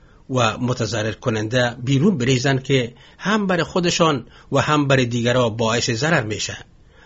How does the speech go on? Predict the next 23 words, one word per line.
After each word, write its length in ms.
باید 360
خاطر 340
نشان 280
کنم 260
که 340
مردم 480
ضرورت 400
دارن 240
که 160
برشان 400
وقت 320
داده 220
شود 300
که 260
یاد 420
بگیرن 380
چطور 400
احساسات 580
خود 200
تحلیل 440
و 60
تجزیه 380
کنن 380